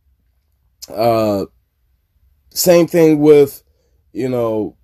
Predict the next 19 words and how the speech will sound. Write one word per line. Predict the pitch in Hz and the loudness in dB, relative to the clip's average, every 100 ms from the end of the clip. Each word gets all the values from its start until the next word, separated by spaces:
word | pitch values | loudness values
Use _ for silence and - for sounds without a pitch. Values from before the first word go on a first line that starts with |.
| _ - | _ -6
content. | 190 214 214 120 95 - | 0 0 0 -4 -10 -2
Everybody | 156 175 170 180 170 170 | 0 0 0 2 2 0
wants | 110 107 156 - | -4 0 0 0
to | 151 | -6
watch | 135 135 - | -4 -4 -4
a | |
Twitch | 98 - 180 180 | -16 -4 -4 -4
stream, | - - 170 180 175 170 170 170 | -8 -10 -4 -2 0 0 0 0
or | 139 117 113 _ _ | 0 -2 -6 _ _
they | - | -12
go | 107 131 | -6 -2
on | 123 107 | -2 -4
Facebook | - - 180 170 - 170 165 165 147 | -6 0 0 0 -2 2 4 2 -2
and | 135 127 | -4 -2
watch, | 131 131 117 131 | -2 -2 -4 -8
you | |
know, | 131 117 107 104 - _ _ _ | -6 -4 -6 -8 -14 _ _ _
uh, | - 87 85 55 - _ _ _ _ _ - | -14 -10 -10 -12 -18 _ _ _ _ _ -14
some, | - 170 160 147 95 | -2 0 2 -2 -10